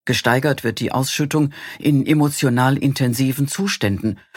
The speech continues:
so zum Beispiel beim Orgasmus und beim Stillen. Kerstin Üffners-Moberg, eine schwedische Neuroendokrinologin, entdeckte, dass schon der Gedanke an einen geliebten Menschen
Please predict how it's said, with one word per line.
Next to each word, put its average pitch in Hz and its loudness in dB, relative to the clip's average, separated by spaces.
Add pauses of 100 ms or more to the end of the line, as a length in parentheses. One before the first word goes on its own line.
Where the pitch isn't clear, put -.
(140)
so 123 2
zum 123 0
Beispiel 113 0
beim 110 2
Orgasmus 117 0
und - -6
beim 104 -2
Stillen. 139 -2 (800)
Kerstin 185 2
Üffners-Moberg, 139 2
eine 151 4
schwedische 151 0
Neuroendokrinologin, 127 2 (260)
entdeckte, 190 2
dass 160 0
schon 156 4
der 135 2
Gedanke 170 0
an 104 2
einen 117 0
geliebten 127 -2
Menschen 139 2